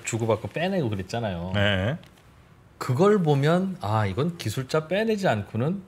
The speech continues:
Speaker 1: 못
Speaker 2: 음.
Speaker 1: 따라잡는 이런 인더스트리구나.
Speaker 2: 음, 음.
Speaker 1: 한참 걸리겠네. 오죽하면 그 기술자를 그렇게 빼내갔겠어.'라는
Speaker 2: 음.
Speaker 1: 생각이 들고,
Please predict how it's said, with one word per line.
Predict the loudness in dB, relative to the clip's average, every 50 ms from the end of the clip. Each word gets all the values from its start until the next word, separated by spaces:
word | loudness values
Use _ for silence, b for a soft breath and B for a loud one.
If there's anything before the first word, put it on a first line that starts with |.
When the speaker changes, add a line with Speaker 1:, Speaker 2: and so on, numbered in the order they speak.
| -14 -8
Speaker 1:
못 | -4 -2 0 0
Speaker 2:
음. | 2
Speaker 1:
따라잡는 | 2 2 2 2 2 2 0 0 0 -2 -2 -2 -4 -6 -10 -16 -14 -8
이런 | -6 -2 -2 -2 -2 -2 -2
인더스트리구나. | -2 0 2 2 0 0 -4 -8 -8 -8 -6 -2 0 2 2 2 2 0
Speaker 2:
음, | 0 -2
음. | -2 -2 -2 -4 -6 -10 -16 -18
Speaker 1:
한참 | -12 -8 -8 -6 -4 -6 0 2
걸리겠네. | 2 2 2 2 0 0 0 -2 -4 -4
오죽하면 | -2 -2 -2 -2 -2 -4 -4 -2 0 0 0 0
그 | -2 -4
기술자를 | -6 -4 -6 -6 -4 0 2 2 2 2
그렇게 | -2 -4 -2 -4 -6 -4
빼내갔겠어.'라는 | -2 -4 -2 0 0 -2 -2 -6 -6 -10 -8 -2 0 0 0 0 0 0 0 0 0 -2
Speaker 2:
음. |
Speaker 1:
생각이 | -4 -4 0 0 2 0 0 0
들고, | -2 -4 -4 -4 -4 -6 -6 -6 -8